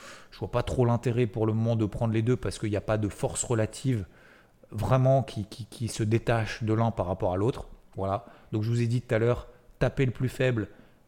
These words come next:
mais au contraire peut-être être accompagné, euh, des plus forts, hein. C'est comme on fait le fameux chou-fleur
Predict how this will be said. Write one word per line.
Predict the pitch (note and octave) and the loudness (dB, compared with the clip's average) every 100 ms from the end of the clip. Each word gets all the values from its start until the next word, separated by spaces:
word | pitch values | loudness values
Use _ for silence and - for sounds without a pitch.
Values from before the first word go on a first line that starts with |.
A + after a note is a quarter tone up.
| A2+ | 2
mais | A#2+ | 4
au | B2 | 4
contraire | C3+ B2 B2+ - | 2 -2 -4 -4
peut-être | G#2+ A#2+ - | -2 -2 -2
être | G2+ - | -6 -2
accompagné, | G#2+ A#2+ A2 A2 A2+ A2+ G2 - - - | -2 -2 0 0 2 0 -4 -14 -20 -8
euh, | G#2+ | -4
des | G2+ | 0
plus | G#2+ A#2 | 0 -4
forts, | G#2 D3+ - - | 0 0 0 -4
hein. | A#2 C3 | -6 -6
C'est | B2+ - | -6 -6
comme | A#2 A#2 | -2 0
on | |
fait | A2 B2+ | 0 0
le | A2 G2+ | 0 0
fameux | - G2+ A2 | -2 -2 -2
chou-fleur | - A#2+ - B2 A#2 | -2 -4 -2 -2 -2